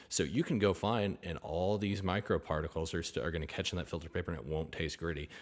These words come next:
So for this recipe, I went down to twenty-two clicks, ground that up, and I was good to go. Next, we'll take the, uh, Clever off of the carafe so we can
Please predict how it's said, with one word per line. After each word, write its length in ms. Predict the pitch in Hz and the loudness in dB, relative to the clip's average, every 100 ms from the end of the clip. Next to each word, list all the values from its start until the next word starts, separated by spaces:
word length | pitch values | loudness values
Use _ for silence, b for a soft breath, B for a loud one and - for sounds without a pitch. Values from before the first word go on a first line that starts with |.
| B B | B B
So 200 | 98 87 | 2 2
for 120 | - | 4
this 220 | 95 98 | 4 6
recipe, 340 | 92 87 90 | 4 4 4
I 40 | 85 | 4
went 180 | 82 82 | 4 0
down 240 | 82 80 | 0 -2
to 300 | - 80 76 | -2 -2 -2
twenty-two 600 | - - 123 110 - 90 | -2 0 2 2 0 0
clicks, 460 | - 92 95 - - B B B - | 0 -2 -2 -2 -6 B B B 0
ground 260 | 87 87 | 2 2
that 160 | 82 80 | 0 2
up, 300 | 80 80 - | 2 0 -4
and 120 | 85 80 | -4 0
I 80 | |
was 180 | 87 87 | 0 0
good 260 | - 82 67 | -2 -4 -4
to 60 | |
go. 280 | 71 62 50 - - _ - | -4 -4 -6 -12 -20 _ -4
Next, 400 | 98 104 107 - | 0 2 2 0
we'll 220 | 87 73 | 2 2
take 340 | 76 - 90 - | 2 4 4 2
the, 400 | 78 78 76 73 - - - | 0 0 0 -2 -6 -20 -4
uh, 200 | 110 76 | 2 2
Clever 480 | 69 - 104 107 101 - | 2 2 6 6 4 4
off 220 | 85 - | 2 2
of 80 | 73 | -4
the 80 | |
carafe 460 | 76 - 69 90 - | -6 -2 2 2 0
so 120 | - | -2
we 120 | 76 | -2
can 260 | 73 69 69 | -2 -4 -6